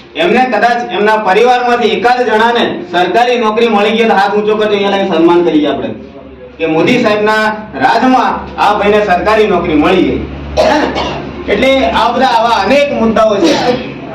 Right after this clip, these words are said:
અને આપણે જોઈએ છે કે અત્યારે જે આખા ગુજરાતની અંદર આ જે ક્ષત્રિય સમાજનું જે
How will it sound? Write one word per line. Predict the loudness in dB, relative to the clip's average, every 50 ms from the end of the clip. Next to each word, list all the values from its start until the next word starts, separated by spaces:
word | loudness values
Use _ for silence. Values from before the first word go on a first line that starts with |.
| -12 -14 -14 -14 -10 -6
અને | -2 -2 0
આપણે | 0 0 0 0 2
જોઈએ | 2 2 2 2 2 2
છે | 2 0
કે | 0 0
અત્યારે | 0 0 0 0 2 2 2 2
જે | 2
આખા | 0 0 0 0 0
ગુજરાતની | 2 2 0 0 2 2 2 0 0 -2 -2 0
અંદર | 2 2 2 0 -2 -4 -8 -12 -18 -20 -14 -6 -4
આ | -2
જે | 0 0 0 0
ક્ષત્રિય | 0 0 -2 0 0 0 0 0
સમાજનું | 0 0 0 0 0 0 0 0 -2 -2 -2 -4 -8 -12 -14 -16 -16 -18 -16 -6
જે | -2 0 2 2 2 0 -2 -4 -8